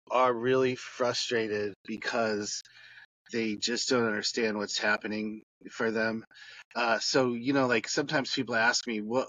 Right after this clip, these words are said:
what can you do for somebody who has P T S D, like a loved one, uh, or just somebody who's been affected by trauma?" We don't have to call it,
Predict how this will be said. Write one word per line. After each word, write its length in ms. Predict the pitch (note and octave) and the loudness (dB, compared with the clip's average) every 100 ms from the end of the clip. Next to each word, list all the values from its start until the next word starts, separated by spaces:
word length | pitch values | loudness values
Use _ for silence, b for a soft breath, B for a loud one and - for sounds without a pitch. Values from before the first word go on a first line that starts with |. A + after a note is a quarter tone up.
| - | -4
what 280 | G#2+ C#3 - | -2 0 0
can 180 | D3+ B2 | 0 0
you 120 | A2 | -2
do 280 | - C3+ C#3 | 2 4 4
for 180 | A2 A2 | 4 -4
somebody 460 | - B2+ A#2 G#2+ G2 | -2 -2 0 -2 -2
who 160 | G#2+ | -4
has 320 | G2+ A2+ G#2+ - | 0 0 0 -2
P 100 | A#2 | -8
T 160 | G#2 G2 | -4 -6
S 120 | F#2 | -4
D, 200 | B2+ A2+ | -4 -2
like 160 | F#2 F#2+ | -4 -6
a 40 | |
loved 300 | G2 A2 G#2 | -4 -4 -4
one, 240 | G#2 G#2 G2 - B B B B | -4 -4 -6 -12 B B B B
uh, 280 | A2+ A2 G2 | -2 -2 -2
or 140 | G#2 A2+ | -4 -4
just 180 | - - | -4 -2
somebody 260 | F#3+ F#3 | 0 0
who's 120 | D3+ C#3+ | -2 0
been 140 | D3 C#3+ | 0 0
affected 320 | - C#3+ B2 | 0 -4 -2
by 120 | A2+ | -2
trauma?" 360 | - C#3+ A#2 G#2 | 0 0 2 2
We 120 | A#2+ | 2
don't 160 | A#2+ | 0
have 180 | A#2+ A2+ | 0 0
to 100 | A2+ | -2
call 360 | - A#2 A2+ | -2 0 2
it, 80 | G2 | 0